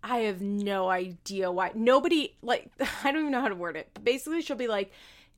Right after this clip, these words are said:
"And people voted for him. They don't even know why they voted for him. The only reason they voted for him is because he's not Donald Trump." Which, one, I would like to say, like, voting for someone because they're not Donald Trump is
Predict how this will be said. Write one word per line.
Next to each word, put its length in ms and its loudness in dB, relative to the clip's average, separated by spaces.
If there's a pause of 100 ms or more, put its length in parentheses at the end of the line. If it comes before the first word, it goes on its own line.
(120)
"And 140 0
people 320 2
voted 400 0
for 140 -2
him. 220 0
They 100 2
don't 200 0
even 220 -2
know 120 0
why 360 2
they 140 -4
voted 360 -6
for 140 -8
him. 160 -6
The 120 -6
only 300 -2
reason 220 -4
they 100 0
voted 380 -2
for 120 -4
him 160 -8
is 140 -12
because 340 -12
he's 160 -10
not 280 -8
Donald 340 -8
Trump." 320 -14 (540)
Which, 220 -6
one, 160 6
I 160 6
would 80 -2
like 200 4
to 80 -6
say, 220 0
like, 200 -2
voting 340 -2
for 120 -4
someone 240 -2
because 320 -8
they're 120 -6
not 220 -4
Donald 320 -6
Trump 260 -8
is 200 -8